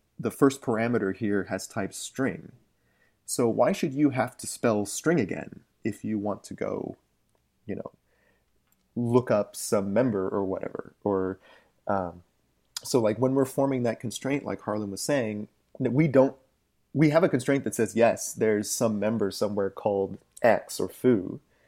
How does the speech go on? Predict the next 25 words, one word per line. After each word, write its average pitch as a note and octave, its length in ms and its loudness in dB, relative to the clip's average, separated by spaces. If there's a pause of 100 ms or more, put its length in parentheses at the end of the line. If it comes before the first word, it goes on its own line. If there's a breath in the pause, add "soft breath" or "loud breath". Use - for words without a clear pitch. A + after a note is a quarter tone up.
(340 soft breath)
but B2+ 160 -2
we A#2 140 0
also C#3+ 400 4
have A2 180 -4
a A2 60 -4
constraint G#2 480 -8
that - 140 -20
says G2 480 -6 (340 soft breath)
that A2 240 0
member A#2 340 2
is G#2+ 200 -2
on A2 200 -2
a G2 120 -2
type A#2+ 440 -4
called F#2 380 -6 (300)
T - 440 -2 (920)
for G2 240 -4
a - 140 -6
concrete - 420 -4
type, - 260 -4 (840)
hopefully. - 400 -4 (440 soft breath)
And A2+ 440 4
we B2+ 160 6
can C3+ 160 -2
just A#2+ 240 0